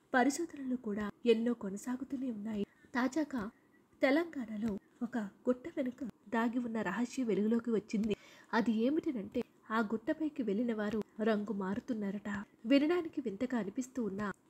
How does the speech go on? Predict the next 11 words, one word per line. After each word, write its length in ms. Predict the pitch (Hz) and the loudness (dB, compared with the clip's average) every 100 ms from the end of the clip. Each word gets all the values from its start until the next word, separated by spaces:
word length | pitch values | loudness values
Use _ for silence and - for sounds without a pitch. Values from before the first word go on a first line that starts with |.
| - | -6
అది 200 | - 262 | 0 2
మాత్రం 380 | 247 254 262 233 | 2 0 0 0
నిజం. 300 | 185 214 202 _ _ - | 0 -2 -6 _ _ -4
రాజన్న 460 | 254 254 - 320 320 | 4 4 4 0 -2
సిరిసిల్ల 460 | - 214 - 247 | -4 -6 -2 0
జిల్లా 420 | 254 220 214 208 185 _ _ 214 | 0 0 0 0 -4 _ _ 4
వేర్నపల్లి 640 | 262 269 349 320 294 247 | 6 6 2 -4 0 0
మండలంలోని 800 | 226 190 220 202 208 208 214 196 - _ - 262 | 0 -4 -4 -4 -2 -2 -4 -8 -12 _ -2 4
గుంటపల్లి 480 | 269 330 320 277 262 | 4 2 -2 -2 -2
చెరువు, 260 | 208 214 233 | -2 -2 0
గుంటపల్లి 720 | 247 - - 285 285 349 330 | -2 -4 0 2 2 0 0